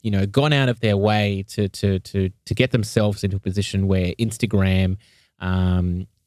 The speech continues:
is actually a source of income for them. And, you know, it may end up being their, their full-time job, running a business and utilizing Instagram as their main form of advertising. So this, this could be an interesting,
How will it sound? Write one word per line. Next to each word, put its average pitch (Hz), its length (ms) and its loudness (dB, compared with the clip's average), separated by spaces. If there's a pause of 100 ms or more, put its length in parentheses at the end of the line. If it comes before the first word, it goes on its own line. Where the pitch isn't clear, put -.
(260)
is 117 180 0
actually 110 400 0
a 92 60 2
source 107 420 0
of 85 260 -8
income 104 440 0
for 95 120 -2
them. 90 320 0 (360)
And, 95 320 -6 (100)
you 104 120 2
know, 95 60 0
it 85 120 -4
may 110 220 2
end 107 140 2
up 82 140 -4
being 113 300 2
their, 87 160 -4
their 92 140 -2
full-time 98 520 -2
job, 104 340 0
running 104 400 2
a 95 40 2
business 101 480 0
and 95 120 -4
utilizing 98 600 0
Instagram 95 500 -2
as 92 80 -8
their 98 140 -2
main 95 320 2
form 95 300 0
of 90 80 -2
advertising. 101 720 0 (420)
So 113 400 2 (920)
this, - 600 -2 (120)
this 165 140 -4
could - 260 -2
be 208 180 2
an 139 80 2
interesting, 123 1080 0